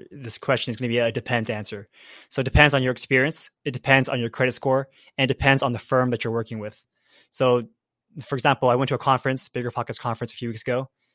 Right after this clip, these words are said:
Uh, we are a nationwide lender. So we have a lot of funds, basically unlimited.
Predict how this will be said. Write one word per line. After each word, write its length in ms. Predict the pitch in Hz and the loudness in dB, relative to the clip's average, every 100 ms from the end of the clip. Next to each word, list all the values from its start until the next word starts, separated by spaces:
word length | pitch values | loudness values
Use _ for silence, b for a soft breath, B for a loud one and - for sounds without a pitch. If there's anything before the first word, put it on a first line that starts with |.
| _ _ | _ _
Uh, 280 | 120 110 107 - | -6 -4 -4 -8
we 300 | 117 151 180 | 2 4 6
are 140 | 151 | 6
a 40 | |
nationwide 400 | 131 135 139 123 | 6 2 2 0
lender. 360 | 113 117 104 98 _ | -2 -4 -6 -10 _
So 240 | - 127 | -6 -4
we 240 | 113 120 135 | -2 -2 0
have 320 | 123 110 104 _ | 0 0 -2 _
a 80 | 113 | -2
lot 240 | 117 127 | 4 4
of 80 | 117 | 2
funds, 460 | - 120 147 - _ _ _ _ _ | -2 -2 -2 -8 _ _ _ _ _
basically 360 | 139 139 139 143 | 4 4 2 0
unlimited. 580 | 131 127 127 135 156 | 0 0 2 2 0